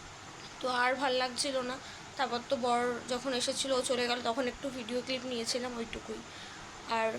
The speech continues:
কালকে তো আমি বললাম যে হাটে গেছিলাম, কী কিনেছি না কিনেছি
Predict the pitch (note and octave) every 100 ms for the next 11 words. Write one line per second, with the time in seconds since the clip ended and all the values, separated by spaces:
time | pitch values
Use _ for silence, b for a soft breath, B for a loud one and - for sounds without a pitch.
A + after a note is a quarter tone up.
0 | - B3+ B3 D4+ D4 D4+ C#4+ C#4+ D4 B3+
1 | C#4 D4 D#4 C#4 A#3+ - C4 B3 A#3 B3+
2 | A#3 A#3+ D4 C#4+ C#4+ C4+ C4+ C#4+ B3+ C4+
3 | C4 C4+ -